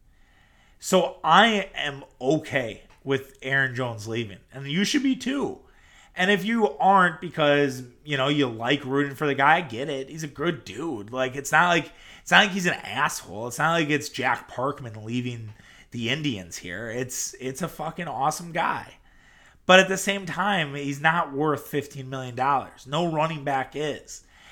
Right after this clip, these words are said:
And the teams that keep paying fifteen million dollars to running backs are the teams that still finish eight and eight or nine and nine, nine and seven,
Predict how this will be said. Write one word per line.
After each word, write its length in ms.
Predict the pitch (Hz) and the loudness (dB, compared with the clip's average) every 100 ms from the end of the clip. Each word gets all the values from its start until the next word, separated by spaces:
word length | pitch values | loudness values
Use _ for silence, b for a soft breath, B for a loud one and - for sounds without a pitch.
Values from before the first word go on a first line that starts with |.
| b b | b b
And 200 | 156 151 | -2 -2
the 40 | |
teams 440 | 143 - 190 214 190 | -6 -6 -6 -4 -2
that 160 | 190 | -4
keep 260 | - 185 - | -4 -6 -4
paying 460 | - 190 185 156 | 2 2 2 -4
fifteen 440 | - 160 - 170 156 | -6 -6 -6 -14 -8
million 320 | 151 147 139 | -6 -6 -2
dollars 680 | 139 170 175 139 127 127 - b b b b - | 4 6 6 2 -2 -8 -14 b b b b -6
to 120 | 165 | -2
running 360 | 135 160 208 156 | 4 4 4 4
backs 540 | 123 120 127 - - | 4 4 0 -6 -4
are 140 | 165 151 | 2 2
the 80 | 143 | 0
teams 420 | - 190 208 180 | -8 -8 -8 -4
that 180 | 180 - | -4 -4
still 280 | - 180 180 | -2 0 0
finish 440 | - 175 170 - | -4 -4 -4 -6
eight 220 | 156 165 | -6 -6
and 100 | 156 | -4
eight 220 | 151 170 160 | -2 0 -2
or 120 | 139 | -2
nine 300 | 131 143 135 | -2 -2 -2
and 140 | 131 | -6
nine, 340 | 143 190 185 160 147 | -2 0 0 -4 -6
nine 280 | 151 165 | -4 -4
and 100 | 143 | -6
seven, 500 | - 202 214 156 139 | -4 -2 -2 -4 -10